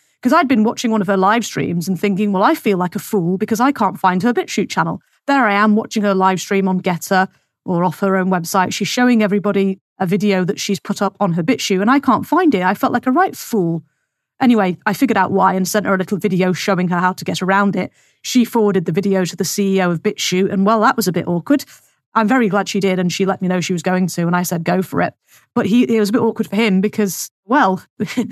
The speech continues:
it seems that you're censoring and I thought the whole point of BitChute was that you were a censorship-free platform. It's just not true, is it?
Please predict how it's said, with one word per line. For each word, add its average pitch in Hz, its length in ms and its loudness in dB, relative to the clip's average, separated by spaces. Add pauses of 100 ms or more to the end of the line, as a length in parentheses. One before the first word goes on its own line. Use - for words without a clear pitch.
(640)
it 196 120 -4
seems 254 520 4
that 240 100 0
you're 247 100 2
censoring 240 600 0
and 190 80 2
I 196 80 2
thought 226 220 -2
the 214 60 -4
whole 214 120 0
point 214 240 -2
of 185 100 -4
BitChute - 360 -2
was 214 220 -2
that - 100 -2
you 214 160 2
were 214 100 4
a 208 60 2
censorship-free 233 760 0
platform. 190 480 -2
It's - 140 -6
just - 180 0
not - 160 0
true, 294 320 2
is 294 140 2
it? 196 180 -2